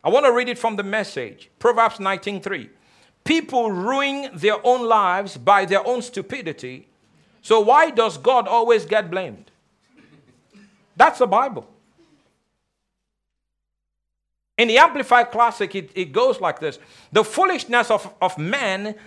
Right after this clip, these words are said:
subverts his way, ruins his affairs. Then his heart is resentful and frets against God."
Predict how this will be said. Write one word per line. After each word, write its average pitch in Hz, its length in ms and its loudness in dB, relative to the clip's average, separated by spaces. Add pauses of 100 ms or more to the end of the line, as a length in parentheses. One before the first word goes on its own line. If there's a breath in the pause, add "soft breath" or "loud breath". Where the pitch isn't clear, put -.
subverts 214 1200 0 (220 loud breath)
his 180 320 -2
way, 180 600 -2 (140)
ruins 269 640 -2
his 170 240 -4
affairs. 147 720 -6 (580 soft breath)
Then 277 460 4
his 226 280 0
heart 285 500 2
is 240 260 -4
resentful 190 960 -4
and 175 340 -4
frets - 1000 -6 (340 soft breath)
against 151 420 -8
God." 110 300 -10